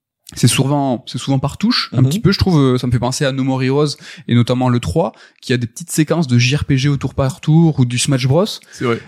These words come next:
Speaker 1: Euh, donc en, là, la parodie dans No More Heroes, ça va plus témoigner du côté, euh, absurde des jeux de Suda cinquante et un. On n'est pas du tout dans la satire. Euh, après, si on ouvre un petit peu le prisme, on va essayer de trouver des jeux qui sont des parodies, euh,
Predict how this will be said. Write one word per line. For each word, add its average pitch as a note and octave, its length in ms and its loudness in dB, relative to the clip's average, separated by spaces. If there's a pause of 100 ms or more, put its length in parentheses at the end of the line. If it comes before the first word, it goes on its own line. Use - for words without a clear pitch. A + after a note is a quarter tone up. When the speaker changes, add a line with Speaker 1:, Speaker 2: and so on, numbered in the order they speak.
(100)
Speaker 1:
Euh, A2+ 380 2 (200)
donc B2+ 360 0
en, B2 200 -2
là, C#3+ 200 0
la C#3 100 -2
parodie B2 420 -4
dans B2+ 180 0
No A#2 100 2
More A#2 180 2
Heroes, C3 200 0
ça B2 200 -4
va A2+ 140 0 (200)
plus D3+ 220 -2
témoigner C3+ 400 2
du A#2 100 -4
côté, B2 300 -2
euh, G#2+ 180 0
absurde C3+ 560 -4
des A#2 120 0
jeux A#2+ 180 2
de A#2 80 -4
Suda A#2 240 0
cinquante A2+ 320 -4
et A#2 60 0
un. D#3 160 0 (240)
On G#2+ 80 -10
n'est G#2 80 -10
pas A#2 120 -2
du B2 120 0
tout E3 140 0
dans D3 100 2
la B2+ 100 0
satire. D3 380 -4 (640)
Euh, F#2+ 320 2
après, D3+ 580 -2
si - 120 -8
on A2 340 -4 (100)
ouvre A#2+ 280 4
un A#2+ 80 0
petit - 100 -14
peu - 140 0
le A2+ 80 0
prisme, E3 320 0
on - 20 4
va G#2+ 80 2
essayer A#2 160 -6
de - 60 -12
trouver B2 260 -2
des A#2+ 140 0
jeux B2+ 180 0
qui G3+ 220 -12 (100)
sont - 180 -8
des A2+ 120 4
parodies, B2 600 -4
euh, F2+ 120 -10